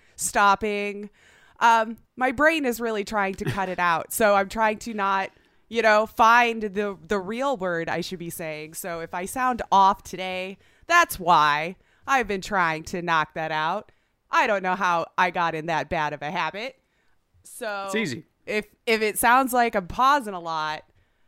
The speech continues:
Speaker 1: I probably am to try to not make that a filler word anymore. So with that in mind, <laughs> moving on. Uh, what have I been playing? Well,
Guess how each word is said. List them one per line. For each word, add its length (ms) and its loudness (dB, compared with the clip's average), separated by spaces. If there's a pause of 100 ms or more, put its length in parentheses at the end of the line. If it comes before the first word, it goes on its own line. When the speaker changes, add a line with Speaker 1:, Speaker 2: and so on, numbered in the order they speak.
(200)
Speaker 1:
I 140 4
probably 720 0
am 380 2
to 120 -12
try 300 -4
to 100 -8
not 360 -2 (120)
make 260 -10
that 180 -4
a 40 -4
filler 460 -6
word 320 -10
anymore. 640 -14 (380)
So 640 -4 (280)
with 140 -8
that 280 6
in 140 -4
mind, 440 0 (800)
<laughs> 720 -20
moving 380 -2
on. 420 -2 (400)
Uh, 300 2
what 300 -4
have 100 -6
I 140 0
been 200 -6
playing? 600 -6
Well, 760 2